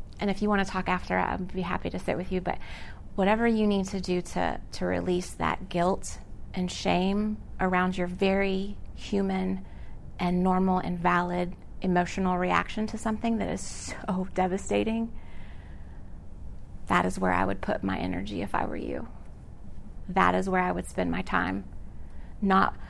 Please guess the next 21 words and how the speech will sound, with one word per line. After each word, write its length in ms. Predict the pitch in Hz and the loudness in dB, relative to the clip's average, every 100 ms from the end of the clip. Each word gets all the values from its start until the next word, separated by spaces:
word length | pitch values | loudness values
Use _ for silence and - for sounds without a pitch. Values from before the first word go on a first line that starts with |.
| - - | -8 2
not 240 | 190 196 | 8 8
on 160 | 202 190 | 8 4
trying 280 | 196 190 190 | 4 4 4
to 60 | |
save 380 | - 190 190 185 | 4 4 4 2
the 80 | - | 4
addict 280 | 185 185 180 | 6 6 4
or 40 | |
ad-, 200 | 180 180 - | 4 4 4
alcoholic, 480 | 175 185 185 170 | 2 4 2 2
'cause 200 | - 180 | 0 -4
we've 200 | 170 180 | 0 0
tried 260 | - 180 185 | 4 4 4
that 220 | 170 170 | 4 2
and 120 | 170 | 0
it 60 | 175 | 0
doesn't 400 | 180 180 180 - | 0 0 -2 -4
do 220 | 180 175 | -2 0
a 180 | 175 180 | 2 2
whole 240 | 175 180 185 | 2 2 4
lot. 300 | 165 190 | 2 2